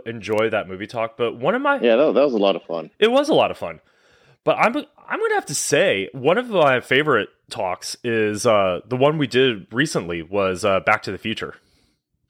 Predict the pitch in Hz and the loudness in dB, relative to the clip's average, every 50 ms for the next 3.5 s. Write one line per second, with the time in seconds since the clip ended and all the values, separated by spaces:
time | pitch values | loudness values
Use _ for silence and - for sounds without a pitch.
0 | _ _ _ _ _ _ _ _ _ - - 151 143 131 123 113 110 113 113 101 | _ _ _ _ _ _ _ _ _ 0 2 4 4 4 2 2 2 0 0 0
1 | 95 92 92 87 - 85 85 92 - 92 135 139 147 139 131 127 143 165 196 226 | -4 -6 -8 -8 -10 -12 -14 -12 -4 0 2 2 2 2 0 0 2 2 2 2
2 | 202 156 117 131 - - 104 98 98 107 107 95 82 80 - - - - 151 147 | 0 -2 -4 -6 -8 -8 -8 -4 0 0 0 0 0 -4 -8 -10 -8 -6 -4 -2
3 | 147 175 202 170 196 202 208 190 - | 0 0 0 0 0 0 0 0 0